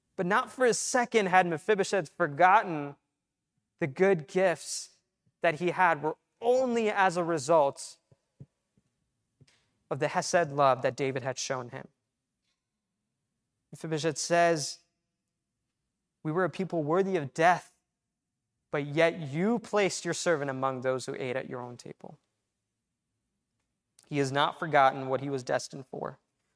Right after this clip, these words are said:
Let's keep reading his response. So the king said to him, "Why do you still speak of your affairs? I have decided you and Ziba shall divide the land." David's trying to go back on what he had said here. He's trying to make an amend. He's trying to say,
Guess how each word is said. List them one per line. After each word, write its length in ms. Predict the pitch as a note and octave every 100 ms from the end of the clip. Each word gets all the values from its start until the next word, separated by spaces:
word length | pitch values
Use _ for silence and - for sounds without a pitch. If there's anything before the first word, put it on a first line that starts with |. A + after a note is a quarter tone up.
| -
Let's 140 | E3+
keep 240 | - G3 D#3
reading 300 | F3 E3 D3+
his 120 | C#3
response. 540 | D3+ - D3+ C3+ - - _ _
So 160 | -
the 80 | D3+
king 240 | C#3+ G3+ G3+
said 300 | - G#3+ -
to 120 | F3+
him, 200 | E3 D#3 _ -
"Why 300 | C#3+ D#3 G3+
do 80 |
you 100 | A3
still 240 | - - G3
speak 320 | - F#3 E3+
of 140 | F3+
your 120 | F3+ F3+
affairs? 520 | - E3 C3+ B2 - _ -
I 180 | D#3 F3
have 280 | G3+ G#3
decided 560 | F3+ - G3 F#3 E3+ D#3
you 380 | D3 F3+ G#3+ A3
and 180 | F#3 D#3
Ziba 320 | G#3+ F3 F3
shall 200 | - E3+
divide 360 | D3 D#3+ E3+
the 80 | F3
land." 400 | F3+ G#3+ C#3 D3 - _ _ _ _ _ _ _ _ _ _ -
David's 300 | E3+ F3 -
trying 320 | - F3+ F3
to 240 | - F3+
go 180 | D#3+ F3+
back 300 | E3+ F#3+ G3
on 140 | F3+
what 160 | E3+ F#3
he 160 | F#3+ F#3
had 100 | D#3+
said 280 | G#3+ G#3+
here. 180 | E3 D3
He's 160 | D#3+ -
trying 260 | F#3+ F3+ E3
to 200 | F#3 E3+ - - _ -
make 360 | E3+ F#3+ F3+
an 80 | F3+
amend. 380 | E3+ F#3+ F#3+ D3
He's 140 | E3+
trying 160 | - F3+
to 40 |
say, 280 | - F#3+ E3+